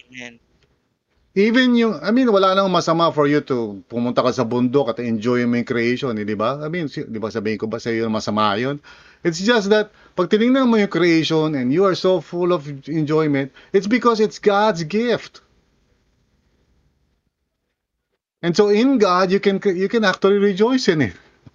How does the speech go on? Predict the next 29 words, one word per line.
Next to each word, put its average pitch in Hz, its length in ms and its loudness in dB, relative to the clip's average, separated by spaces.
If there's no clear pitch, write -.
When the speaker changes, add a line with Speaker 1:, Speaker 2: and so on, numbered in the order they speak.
Speaker 2:
No? 233 240 -2
Pag, 175 220 -2
pag 170 160 0
pumunta 214 320 2
ako 220 160 2
sa 214 80 6
Boracay 190 720 4
and 170 80 2
see 208 160 2
the 175 160 2
beach 165 320 0
there, 165 80 4
di 147 80 0
pa 127 160 -2
nakakapunta 127 480 2
doon, 123 160 0
pero 135 160 2
kunyari 147 380 2
<laughs> - 20 0
lang 147 240 -2
punta 160 240 -2
ako 156 160 -2
doon. - 160 -4
If - 80 0
I 180 160 2
see 233 240 2
the 196 160 4
beach 208 400 0
there, 185 400 2